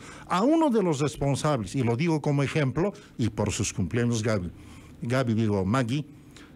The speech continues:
como Juan Lanchipa, que dirigió Diremar, lo nombró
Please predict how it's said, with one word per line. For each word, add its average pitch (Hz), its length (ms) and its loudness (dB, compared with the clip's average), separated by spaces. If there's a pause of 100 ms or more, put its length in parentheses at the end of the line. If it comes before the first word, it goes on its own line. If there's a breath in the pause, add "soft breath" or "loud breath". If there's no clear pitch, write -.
como 127 260 2
Juan 175 280 2
Lanchipa, 147 600 0 (680)
que 135 100 0
dirigió 113 380 2
Diremar, 120 480 2 (140)
lo 185 180 4
nombró 202 520 2